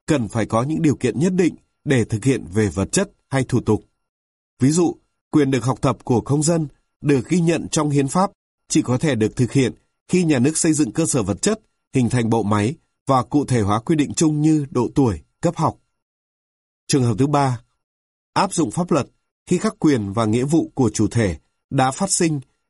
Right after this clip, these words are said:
nhưng có sự tranh chấp về quyền và nghĩa vụ pháp lý mà các chủ thể không thể tự giải quyết được và yêu cầu nhà nước can thiệp. Điều kiện áp dụng ở đây là các chủ thể đã phát sinh quyền và nghĩa vụ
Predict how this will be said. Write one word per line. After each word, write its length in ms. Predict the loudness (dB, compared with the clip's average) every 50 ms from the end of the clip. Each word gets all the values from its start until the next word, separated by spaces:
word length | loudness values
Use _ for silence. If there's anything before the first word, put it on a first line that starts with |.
| _
nhưng 180 | 0 0 2 2
có 100 | 0 -2
sự 180 | 0 0 -2 0
tranh 240 | 0 -2 -2 0
chấp 200 | 0 -2 -2 -2 _ _ _ _
về 180 | 0 0 0 0
quyền 380 | 2 2 2 2 2 -2 -4
và 180 | -2 -2 0 0
nghĩa 180 | 0 0 -2
vụ 140 | 0 0 -2
pháp 240 | 0 0 -4 0 2
lý 280 | 2 2 2 2 -2 -6 _ _ _ _ _ _
mà 260 | 0 0 2 0 -2
các 180 | -2 -4 -6 -2 0
chủ 140 | 0 0
thể 220 | 0 0 -2 -2 -4
không 240 | -4 -2 -4 -2 0
thể 160 | 0 -2 -2
tự 200 | 0 0 -2 0
giải 180 | 0 -2 -2
quyết 140 | 0 -2 0
được 280 | 2 2 2 0 0 -4 _ _ _ _ _ _ _
và 220 | 0 2 2 0
yêu 220 | -2 0 -2 -2 0
cầu 240 | 2 0 0 0 0
nhà 180 | -2 -2 0
nước 200 | 0 0 -2 0
can 160 | -2 -4 -4
thiệp. 240 | 0 0 0 0 0 -4 _ _ _ _ _ _ _ _ _ _ _ _ _ _ _ _
Điều 220 | 0 2 2 2 2 2
kiện 160 | -2 -2 0
áp 160 | 0 -4 -2
dụng 180 | 0 0 0 2
ở 100 | 0 0
đây 180 | 2 2 2 2
là 300 | 2 0 0 -2 -4 -8 _ _ _ _ _ -4
các 160 | -4 -4 0 0
chủ 140 | -2 0
thể 240 | 2 0 0 0 0
đã 180 | -2 -2 -2 -2
phát 160 | -2 -2 -2
sinh 280 | 0 0 0 -2 0 0
quyền 260 | 2 2 2 2 0
và 120 | 0 0
nghĩa 160 | 2 2 0
vụ 320 | 2 2 2 2 2 0